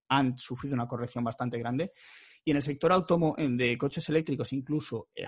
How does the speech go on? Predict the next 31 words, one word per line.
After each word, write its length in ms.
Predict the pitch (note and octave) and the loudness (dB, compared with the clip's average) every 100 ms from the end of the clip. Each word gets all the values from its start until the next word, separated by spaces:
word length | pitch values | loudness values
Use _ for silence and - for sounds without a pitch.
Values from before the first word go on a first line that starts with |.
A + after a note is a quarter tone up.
| - | 4
Han, 380 | C3 C#3+ E3+ - | 6 6 4 -4
drones, 720 | - - C#3 C#3+ C3+ F#3+ - - | -12 -2 2 2 0 -2 -12 -16
de 140 | B2 | -12
la 100 | A#2+ | -10
que 120 | A2 | -4
ya 80 | A2+ | 0
hablamos 320 | B2 A#2+ B2 | 2 0 -2
en 60 | A#2+ | -4
el 60 | |
pasado, 520 | - - D3+ B2 - _ _ | -4 -4 -2 -2 -4 _ _
ha 160 | B2 C3+ | 0 2
tenido 220 | C#3 C#3+ | 2 4
una 100 | C3 | 4
entrada 320 | B2+ C3 B2+ | 2 2 2
muy 340 | A#2 D3 D#3 F#3+ | 2 2 2 0
fuerte 520 | - D3 D3 C#3 A#2+ | -4 0 2 2 -2
de, 240 | A2+ A#2 | -2 -4
de 120 | - A#2 | -4 -8
institucionales. 760 | A#2+ A#2+ A#2 - C3+ D3+ - - - - _ _ _ | -8 -8 -6 -2 0 0 -4 -14 -20 -20 _ _ _
Pues 380 | C#3 B2+ - _ | -4 -2 -6 _
lo 180 | C3+ C3+ | 0 2
que 120 | D#3+ | 4
he 40 | |
visto 320 | E3+ E3 - F3+ | 4 2 0 -4
es 120 | - | -2
que 320 | D3 A#2+ - | 0 0 -2
en 180 | C3+ B2 | -2 2
Li 140 | D3 | 6
Auto 600 | D#3 E3+ D#3+ D#3+ F3+ B3+ _ _ | 6 6 2 -2 -2 -6 _ _
ha 120 | - | 2
entrado, 760 | C3+ D3+ E3 D#3+ D#3+ E3 G#3+ - | 4 2 4 6 8 6 2 -6